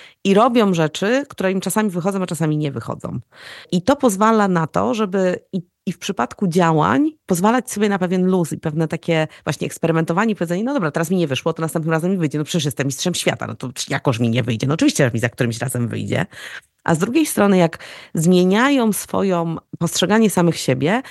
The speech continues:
to też mają taką swobodę na to, że ponieważ i tak są mistrzami świata, to czy będą mistrzami sie-, świata w tym czy w tamtym, to trochę nie ma różnicy.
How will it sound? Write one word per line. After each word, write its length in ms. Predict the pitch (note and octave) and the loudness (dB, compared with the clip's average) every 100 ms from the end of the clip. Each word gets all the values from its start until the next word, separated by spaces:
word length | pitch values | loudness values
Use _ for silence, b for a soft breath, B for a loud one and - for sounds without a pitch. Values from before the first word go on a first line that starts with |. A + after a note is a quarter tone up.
| B | B
to 100 | - | -6
też 200 | G3+ C#4+ | -2 0
mają 200 | - G#3 | 0 0
taką 200 | F#3+ F3+ | 0 -2
swobodę 440 | E3+ - E3 D3+ D3+ | -2 -2 -2 0 0
na 100 | C#3 | 0
to, 120 | F3+ | 0
że 80 | A3 | 0
ponieważ 300 | B3 B3+ A#3+ | 0 0 -2
i 40 | |
tak 180 | G#4 G#4+ | -4 -2
są 100 | G#3 | -2
mistrzami 400 | F3 - D#3+ D#3 | -2 -2 -2 -2
świata, 320 | - C3+ D#3 | -2 -4 -4
to 80 | G3+ | -6
czy 120 | - | -4
będą 160 | D4 D#4 | 0 2
mistrzami 340 | D4 - D#4+ | 0 0 -2
sie-, 500 | - F4 F#4+ - - | -4 -4 -6 -8 -10
świata 320 | C4 F4+ F#4 | -8 -6 -6
w 40 | F#4+ | -6
tym 180 | F#4+ F4 | -6 -6
czy 100 | F#4 | -8
w 60 | |
tamtym, 300 | - C#4+ D4 | -6 -6 -8
to 60 | - | -10
trochę 220 | - - | -10 -6
nie 80 | G4+ | -4
ma 80 | G#4 | -2
różnicy. 540 | A4 G4+ E3 G2+ | -2 -2 -2 -4